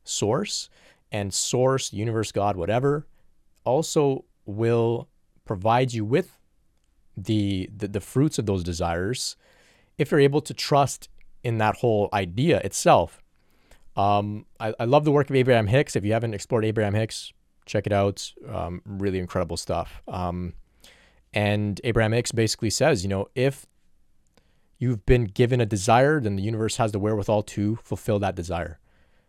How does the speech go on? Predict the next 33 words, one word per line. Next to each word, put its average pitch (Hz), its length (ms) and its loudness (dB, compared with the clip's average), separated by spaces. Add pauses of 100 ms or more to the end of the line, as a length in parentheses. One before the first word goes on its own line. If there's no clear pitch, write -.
(300)
And 101 160 -4
so, 104 480 0 (880)
you 104 120 -8
know, 90 200 -6 (360)
some 117 160 -4
people 113 120 0
might 104 180 -2
say, - 120 -2
"Oh, 104 220 4
well, 95 320 0
okay, 107 180 -4
I 98 80 2
want, 104 240 -2
like, 107 140 -4
a 104 40 -4
purple 110 320 -2
elephant 104 320 -2
in 95 80 -6
my 98 60 -2
backyard 98 400 0
right 92 220 -4
now," 107 200 -4
but 90 120 -8
it's - 100 -8
like, 92 200 -6
that's - 140 -8
not 156 120 -2
a - 20 -2
real 101 220 -2
desire 85 520 -4
in 90 80 -8
your 87 120 -6
heart. 90 320 -2